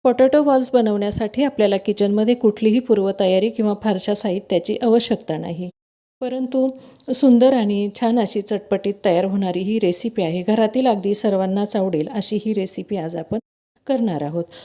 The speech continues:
पोटॅटो बॉल्स बनवण्यासाठी आपल्याला लागणारं साहित्य: अर्धा किलो बटाटे, दोन चमचे तेल, चार चमचे कॉर्नफ्लॉवर,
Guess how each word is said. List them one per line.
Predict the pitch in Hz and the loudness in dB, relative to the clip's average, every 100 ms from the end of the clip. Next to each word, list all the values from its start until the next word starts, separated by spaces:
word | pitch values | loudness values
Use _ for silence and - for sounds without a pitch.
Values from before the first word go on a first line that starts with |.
| _ | _
पोटॅटो | 262 254 262 311 | -2 0 0 0
बॉल्स | 294 294 294 | 0 -2 -2
बनवण्यासाठी | 262 226 202 202 208 233 262 | 0 0 0 -4 -4 -6 -2
आपल्याला | 269 262 202 190 | -2 0 0 2
लागणारं | 190 180 180 180 185 | 0 0 0 0 0
साहित्य: | 190 220 240 - 170 175 _ _ - | 0 0 -2 0 -2 -4 _ _ -4
अर्धा | 240 233 | -2 0
किलो | 269 269 254 | -2 2 2
बटाटे, | 247 220 196 202 202 | 0 -2 -4 -4 -2
दोन | 202 196 | -2 -2
चमचे | 208 208 214 233 | -4 -6 -4 -2
तेल, | 247 233 | 0 0
चार | 233 196 | 0 -2
चमचे | 202 240 226 240 240 233 | -2 -4 -2 0 0 -2
कॉर्नफ्लॉवर, | 226 180 196 - 240 233 151 | -2 -2 -2 -4 -2 0 -2